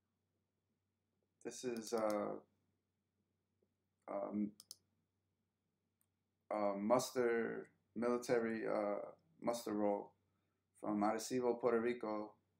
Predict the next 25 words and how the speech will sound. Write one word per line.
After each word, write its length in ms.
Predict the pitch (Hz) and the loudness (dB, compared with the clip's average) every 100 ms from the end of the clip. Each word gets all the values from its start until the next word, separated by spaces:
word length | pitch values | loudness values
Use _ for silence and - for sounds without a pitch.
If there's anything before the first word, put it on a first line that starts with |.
| _ _ _ _ | _ _ _ _
So 180 | - 110 | -8 -6
these 240 | 117 117 | -6 0
are 40 | 127 | 4
all 220 | 117 117 | 4 4
the, 460 | 117 110 107 104 - _ _ _ _ _ _ _ - 104 | 2 4 2 -2 -4 _ _ _ _ _ _ _ -6 -2
uh, 180 | 98 | -2
militants 640 | 101 123 123 117 113 104 - | 0 2 2 0 -4 -4 -6
in 100 | 104 | -8
Puerto 200 | 110 104 | -4 -4
Rico, 480 | 110 107 101 101 98 _ | -4 -2 -2 -2 -6 _
part 160 | 127 120 | 6 6
of 60 | |
the 80 | 113 | 6
militia. 480 | 107 113 117 - 98 - _ _ _ _ _ _ _ _ _ _ _ _ _ _ | 2 0 0 -2 -10 -12 _ _ _ _ _ _ _ _ _ _ _ _ _ _
And 120 | 104 | -8
you 60 | 104 | -8
can 140 | 104 | -10
see 320 | 104 - 110 104 | -12 -8 -8 -8
Sebastián 880 | - - 104 101 101 - 113 110 107 | -10 -8 -4 -4 -6 -4 -2 -2 -2
up 160 | 104 | -4
here 160 | - 113 | -6 -6
in 120 | 104 | -4
the 60 | 101 | -4
top 260 | - 104 107 | -4 -6 -4
right. 340 | 104 101 101 | -4 -4 -8